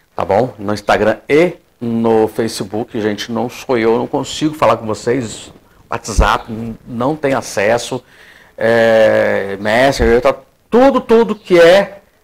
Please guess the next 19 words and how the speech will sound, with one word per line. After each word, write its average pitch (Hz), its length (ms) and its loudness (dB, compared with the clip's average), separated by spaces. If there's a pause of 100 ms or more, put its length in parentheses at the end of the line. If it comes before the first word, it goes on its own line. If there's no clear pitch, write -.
(160)
no 160 180 2
celular 156 520 4
eu 160 180 2
não 156 400 0
tenho 156 240 2
acesso. 156 400 0
Por 196 180 2
quê? 123 140 -2
Porque - 160 -2
eu 170 80 6
vou 151 200 2
entrar, 147 480 2 (220)
eu 135 80 0
fui, 175 260 -2 (280)
coloquei 170 420 2
lá 147 160 6
no 147 100 2
notebook, 139 520 -4 (320)
pediu 165 520 0